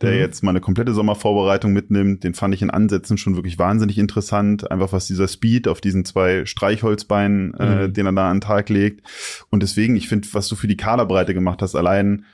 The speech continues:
Speaker 1: einen zweiten Keeper zu haben, der unfassbar viel Erfahrung hat,
Speaker 2: Mhm.
Speaker 1: wo du einfach weißt, selbst wenn R T H mal ausfallen sollte, da hast du auf jeden Fall jemanden,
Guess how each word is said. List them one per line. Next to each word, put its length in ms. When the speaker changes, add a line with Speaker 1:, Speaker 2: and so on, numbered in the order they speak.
Speaker 1:
einen 260
zweiten 360
Keeper 300
zu 140
haben, 320
der 360
unfassbar 480
viel 180
Erfahrung 480
hat, 120
Speaker 2:
Mhm. 40
Speaker 1:
wo 80
du 80
einfach 300
weißt, 300
selbst 280
wenn 140
R 120
T 160
H 120
mal 120
ausfallen 460
sollte, 240
da 80
hast 160
du 40
auf 140
jeden 200
Fall 100
jemanden, 440